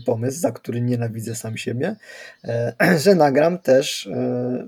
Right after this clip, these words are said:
przerwy między tymi prelegent-, p-, p-, prezentacjami, przepraszam, e, <clears throat> bo założyłem sobie taką formułę, że między jedną a drugą prezentacją będziemy mieli dziesięć minut przerwy na właśnie jakiś tam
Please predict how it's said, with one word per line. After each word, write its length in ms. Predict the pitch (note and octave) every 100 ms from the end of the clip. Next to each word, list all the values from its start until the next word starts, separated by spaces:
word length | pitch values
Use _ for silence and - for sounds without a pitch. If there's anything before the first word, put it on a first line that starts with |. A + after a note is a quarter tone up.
| - -
przerwy 440 | - G3 B2+ A#2+
między 300 | A2+ A2+ A#2
tymi 220 | B2 A#2+
prelegent-, 1500 | A#2 B2+ A#2 A2+ A#2 C3+ A#2 - - - B2 A#2+ A#2+ A#2 - B2
p-, 180 | F#3+ B2
p-, 100 | C#3 -
prezentacjami, 680 | B2+ A#3+ A#2+ B3 A3 A3
przepraszam, 580 | - G3 A3 A3 - A3+ - - - - - _ -
e, 220 | A#2+ B2 F3+ C#3+
<clears throat> 300 | D3 B2+ B2+
bo 120 | D#3
założyłem 480 | D#3 D3 C#3+ D3+ C#3+
sobie 200 | D3+ C3+
taką 280 | C#3 C#3
formułę, 420 | A#2+ B2 B2+ C#3 C3+
że 180 | B2+
między 320 | B2+ C3 A#2+ B2
jedną 340 | D3+ C#3+ C3
a 60 | B2
drugą 280 | C3 C3
prezentacją 600 | B2+ A#2 A#2 A#2 E3+ F3+
będziemy 300 | C3 B2+ C#3
mieli 240 | C3+ C3 B2+
dziesięć 400 | F3 G#3 F#3 -
minut 220 | C3+ B2+
przerwy 460 | - B2 A#2+ F#3+ G#3+ _ _ _
na 220 | E3 B3
właśnie 460 | F#3 F#3 F3+ F#3+ F#3
jakiś 380 | D#3+ D#3+ E3 -
tam 240 | C#3 D3